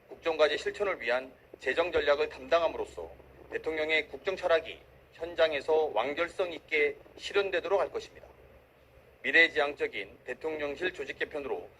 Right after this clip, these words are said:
오늘의 위기를 내일의 기회로 바꿔놓겠습니다. 분열과 대립이 아닌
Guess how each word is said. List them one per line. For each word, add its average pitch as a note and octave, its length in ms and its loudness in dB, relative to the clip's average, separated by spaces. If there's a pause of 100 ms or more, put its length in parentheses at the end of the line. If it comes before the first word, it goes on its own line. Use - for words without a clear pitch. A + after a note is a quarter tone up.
(200)
오늘의 E3 340 4
위기를 B2+ 380 -4 (340)
내일의 C#3+ 600 4 (140)
기회로 C3+ 460 2 (100)
바꿔놓겠습니다. - 680 -6 (1080)
분열과 E3+ 320 8
대립이 D#3 340 6
아닌 A2 300 0